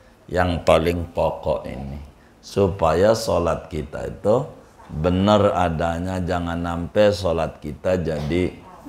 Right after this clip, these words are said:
jadi salah. Begitu. Perempuan yang dijaga tuh kaki macamnya, jangan sampai keli-, kelihatan. Begitu.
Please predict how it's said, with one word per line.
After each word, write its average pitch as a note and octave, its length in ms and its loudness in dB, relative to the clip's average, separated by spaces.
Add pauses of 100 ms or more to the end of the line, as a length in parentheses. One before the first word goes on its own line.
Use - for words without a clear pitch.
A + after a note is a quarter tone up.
(400)
jadi F#2+ 480 4
salah. C#2 1120 -4
Begitu. F2+ 800 -2 (1160)
Perempuan E3 1120 4
yang C3+ 320 0
dijaga C3+ 480 2
tuh A#3+ 240 -4
kaki G2+ 1040 -2
macamnya, E2 1000 -4
jangan F#2 460 0
sampai F2 480 2
keli-, G2 500 0 (960)
kelihatan. A2+ 1040 -2 (480)
Begitu. G#2 800 0